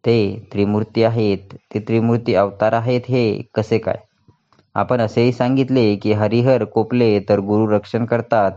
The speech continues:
पण गुरुच कोपले तर कोणीही रक्षण करू शकत नाही, हे कसे काय?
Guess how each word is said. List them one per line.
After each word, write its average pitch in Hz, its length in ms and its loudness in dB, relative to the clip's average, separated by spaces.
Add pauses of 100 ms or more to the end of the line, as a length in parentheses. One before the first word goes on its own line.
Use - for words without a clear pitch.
(540)
पण 117 140 0
गुरुच 110 440 0
कोपले 120 360 0
तर 117 160 -2
कोणीही 113 500 0
रक्षण 113 300 -2
करू 104 200 -2
शकत 95 300 -4
नाही, 87 380 -6 (100)
हे 120 100 0
कसे 120 320 -2
काय? 113 220 -2